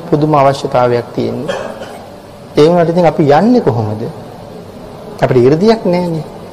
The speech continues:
භාග්‍යතුන් වහන්සේ ඒ වෙලාවේ මතක් කරනවා, "මහණ යන්න අවශ්‍ය නම් මම එක්ක යන්නම්. මගේ 이르දියෙන් සියලු දෙනාම, සියලු දෙනාම එක්ක යන්නම්" කියලා භාග්‍යතුන් වහන්සේ සඳහන් කරනවා.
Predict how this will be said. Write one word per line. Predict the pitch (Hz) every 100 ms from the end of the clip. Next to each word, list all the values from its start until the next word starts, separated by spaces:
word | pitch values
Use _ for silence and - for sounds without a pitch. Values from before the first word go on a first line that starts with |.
| - - - - -
භාග්‍යතුන් | - 135 131 131 131
වහන්සේ | 131 127 127
ඒ | 131
වෙලාවේ | 139 131 123
මතක් | 120 123
කරනවා, | - 123 117 117 170 - - - - - - 139
"මහණ | 131 131 175 180
යන්න | 123 127 156 131
අවශ්‍ය | 110 120 131 - 165
නම් | 202 269 226 - - - - - -
මම | 147 151
එක්ක | 147 -
යන්නම්. | 123 107 107 151 - - - - -
මගේ | 131 131 139 170 180
이르දියෙන් | 180 185 175 214 220
සියලු | - 156 160
දෙනාම, | 170 175 214 285 - - - - -
සියලු | - 147 143
දෙනාම | 147 147
එක්ක | 139 139 143
යන්නම්" | 135 135 131
කියලා | 139
භාග්‍යතුන් | 139 120 123 127
වහන්සේ | 120 120
සඳහන් | - 120 110 -
කරනවා. | - -